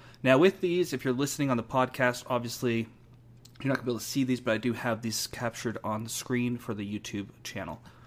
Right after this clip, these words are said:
Or, of course, you can always go to halo waypoint dot com and see them for yourselves. I'll try to do my best to describe them, and we can just go from there. So the first one is the Aviator helmet. Uh, this is one that looks like a returning helmet. Uh, I believe it was called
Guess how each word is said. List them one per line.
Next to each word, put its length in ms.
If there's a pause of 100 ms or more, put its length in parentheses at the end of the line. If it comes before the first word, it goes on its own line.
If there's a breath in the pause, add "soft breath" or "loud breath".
(640 loud breath)
Or, 180
of 120
course, 200
you 60
can 80
always 140
go 80
to 40
halo 220
waypoint 380
dot 240
com 240
and 80
see 160
them 100
for 220
yourselves. 500 (320 loud breath)
I'll 80
try 140
to 40
do 60
my 80
best 260
to 60
describe 420
them, 260
and 520 (160)
we 140
can 100
just 160
go 140
from 220
there. 160 (420 loud breath)
So 120
the 60
first 260
one 140
is 160
the 220
Aviator 460
helmet. 480 (380)
Uh, 160
this 200
is 100
one 140
that 120
looks 280
like 160
a 20
returning 480
helmet. 380 (100)
Uh, 120
I 20
believe 500
it 160
was 240
called 460